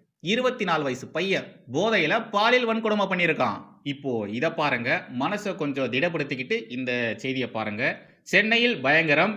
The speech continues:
பீகார் இளைஞர் குடும்பத்திற்கு நேர்ந்த கொடூரம். பீகாரை சேர்ந்த இருபத்தி நான்கு வயது இளைஞர் தனது மனைவி மற்றும் இரண்டு வயது ஆண் குழந்தையுடன் வேலை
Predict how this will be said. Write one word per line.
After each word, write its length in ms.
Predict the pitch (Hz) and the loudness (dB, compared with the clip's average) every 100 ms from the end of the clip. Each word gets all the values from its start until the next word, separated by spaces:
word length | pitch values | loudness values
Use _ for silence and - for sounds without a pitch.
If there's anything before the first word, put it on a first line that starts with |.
| 135 | 2
பீகார் 440 | 175 226 240 226 | 4 6 6 6
இளைஞர் 360 | 180 185 185 170 | 4 2 0 0
குடும்பத்திற்கு 580 | 175 180 170 151 139 175 | -2 0 0 -2 0 0
நேர்ந்த 380 | 160 147 147 190 196 | 2 2 2 0 -2
கொடூரம். 440 | - 143 151 131 98 - - | 0 4 4 2 -2 -12 -18
பீகாரை 500 | 160 175 240 240 226 185 | 4 6 8 8 8 6
சேர்ந்த 420 | 160 151 135 139 208 220 | 4 2 2 2 2 2
இருபத்தி 400 | 151 226 247 233 | 4 4 4 2
நான்கு 280 | 202 185 165 | 2 2 2
வயது 340 | 151 170 160 127 | 4 4 2 0
இளைஞர் 440 | 135 160 156 220 226 | 2 2 6 4 4
தனது 280 | 175 151 135 | 0 2 2
மனைவி 340 | 147 185 226 | 2 4 2
மற்றும் 360 | 208 156 214 240 | 0 0 0 0
இரண்டு 400 | 147 175 233 240 220 | 0 6 6 6 2
வயது 360 | 180 185 196 214 208 | 4 2 4 2 6
ஆண் 260 | 156 208 202 | 6 4 2
குழந்தையுடன் 600 | 175 185 185 151 196 185 | 2 4 2 4 2 4
வேலை 260 | 151 196 | 4 6